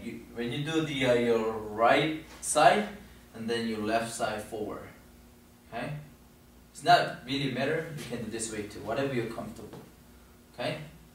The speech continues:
Yeah, keep it like this. So you're not doing this. This is static stretching, minimum twenty second,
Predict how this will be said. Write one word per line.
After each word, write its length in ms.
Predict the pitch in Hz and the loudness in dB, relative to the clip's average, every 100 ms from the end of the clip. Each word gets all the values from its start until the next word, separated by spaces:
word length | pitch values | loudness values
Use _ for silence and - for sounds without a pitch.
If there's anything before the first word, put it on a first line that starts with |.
| - - - | -20 -20 -18
Yeah, 80 | - - - - - - - | -16 -18 -20 -20 -20 -20 -20
keep 100 | - | -20
it 120 | - | -18
like 220 | 151 - | -20 -20
this. 380 | - - - - - - - - - - - - - - - | -20 -18 -18 -18 -20 -20 -20 -20 -20 -20 -20 -20 -20 -20 -12
So 140 | 113 | -6
you're 120 | 107 | -4
not 280 | 117 123 127 - - - | 0 0 -2 -8 -18 -6
doing 540 | 127 127 123 120 - - - | -2 0 0 -2 -6 -14 -14
this. 600 | - - - - - - - - - - - | -2 -2 -2 -4 -6 -8 -14 -20 -20 -20 -12
This 240 | 135 131 | -6 -2
is 140 | 139 - | -2 -4
static 400 | - 151 156 180 | 2 6 8 6
stretching, 760 | - 190 202 220 233 233 - - - - - - - - | 0 -2 0 2 2 0 -6 -12 -20 -20 -20 -20 -20 -12
minimum 680 | 123 143 170 170 170 165 147 | 0 2 4 6 6 6 0
twenty 280 | - 135 156 | -4 -2 0
second, 600 | 160 180 202 202 208 | 2 0 4 4 4